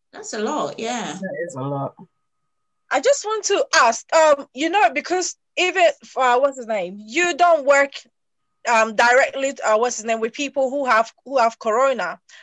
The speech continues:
Speaker 3: but then you still meet customers all the time, or patients or clients, whatever way you guys call them. You still meet them
Speaker 1: Patient.
Speaker 3: all the time. Do you feel like, um,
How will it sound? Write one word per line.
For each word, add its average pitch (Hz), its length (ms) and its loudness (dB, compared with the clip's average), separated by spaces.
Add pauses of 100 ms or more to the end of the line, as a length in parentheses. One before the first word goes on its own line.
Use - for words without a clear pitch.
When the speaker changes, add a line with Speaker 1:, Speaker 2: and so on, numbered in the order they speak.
(120)
Speaker 3:
but 226 340 0
then 247 340 4
you 240 120 -4
still 285 300 0
meet 247 360 -4
customers 233 520 -4
all 269 180 -2
the 226 80 -6
time, 214 320 0
or 190 140 2
patients 240 580 -4
or 202 140 0
clients, 220 640 -4
whatever 214 420 0
way 202 240 -4
you 214 60 -10
guys 196 260 -4
call 254 240 -8
them. 175 220 -10 (460)
You 247 100 -6
still 320 220 -2
meet 285 180 0
them 247 160 2
Speaker 1:
Patient. - 20 -14
Speaker 3:
all - 140 -2
the 294 120 -4 (140)
time. 196 240 -6 (300)
Do 240 100 -6
you 359 300 -2
feel 359 520 0
like, 220 500 0
um, 202 440 0